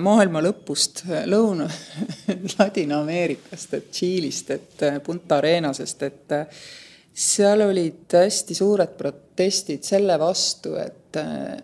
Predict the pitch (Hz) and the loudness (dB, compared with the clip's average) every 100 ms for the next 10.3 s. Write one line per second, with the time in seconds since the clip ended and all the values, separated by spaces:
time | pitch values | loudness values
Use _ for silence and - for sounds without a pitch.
0 | - - 175 214 208 190 185 147 170 165 | -10 -6 -2 2 6 6 6 2 -4 2
1 | 190 175 147 - 180 160 165 147 117 - | 2 2 -2 -4 -2 0 -2 -4 -6 -10
2 | - 202 190 175 147 - 170 165 - 135 | -4 -2 -2 -2 -8 -6 -6 -6 -8 -10
3 | 135 226 269 190 - - - - - - | -2 0 0 -2 -6 -10 -16 -20 -20 -8
4 | 165 165 170 175 185 190 170 185 185 160 | -2 -2 -2 0 -2 -2 0 4 4 0
5 | 151 170 151 - 190 196 - - - 147 | -8 -8 -8 -2 0 -2 -6 -8 -8 -6
6 | - 190 185 180 147 - 165 - 180 165 | -4 -4 -4 -4 -6 -2 -4 -2 -2 -2
7 | 143 147 - 135 127 - - 143 135 131 | -4 -2 0 0 -2 -6 -8 -6 -2 -4
8 | - 143 - _ 147 147 147 147 - 143 | -6 -10 -10 _ -8 -8 -8 -8 -4 -4
9 | - - 143 139 139 131 - - - 147 | -6 -8 -6 -4 -6 -8 -10 -12 -8 -6
10 | 135 - | -6 -12